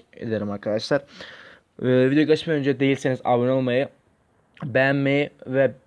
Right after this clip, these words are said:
bildirimleri açmayı unutmayın arkadaşlar. Yoruma kullanıcı adını yazan bir kişiye takipçi göndereceğim. Arkadaşlar,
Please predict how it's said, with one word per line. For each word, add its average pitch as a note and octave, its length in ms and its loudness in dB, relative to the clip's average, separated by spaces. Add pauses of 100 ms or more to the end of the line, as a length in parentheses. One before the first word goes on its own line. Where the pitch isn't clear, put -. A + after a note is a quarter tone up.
bildirimleri C3 340 0
açmayı B2 320 -2
unutmayın B2+ 280 -4
arkadaşlar. A2+ 460 -4
Yoruma B2+ 280 -2
kullanıcı B2 560 -8
adını A2+ 240 -2
yazan A#2 400 -4
bir C3 80 -6
kişiye - 280 -4
takipçi A#2+ 360 -4
göndereceğim. A#2+ 500 -4 (520)
Arkadaşlar, C#3+ 640 0